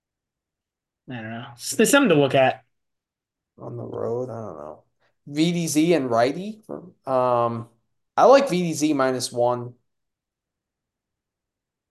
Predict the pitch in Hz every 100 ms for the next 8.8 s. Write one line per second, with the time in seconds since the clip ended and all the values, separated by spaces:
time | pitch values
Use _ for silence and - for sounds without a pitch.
0 | _ _ _ _ _ _ _ _ - 160
1 | 160 165 196 196 175 170 190 196 160 165
2 | 175 175 160 147 143 151 147 156 147 147
3 | 143 135 127 127 131 131 131 123 - 131
4 | 123 127 117 113 123 117 117 - - 127
5 | 117 - 131 131 127 120 110 - - 127
6 | 147 - - - _ _ _ _ _ _
7 | _ _ _ _ 349 370 359 349 359 349
8 | 370 - 277 277 277 - -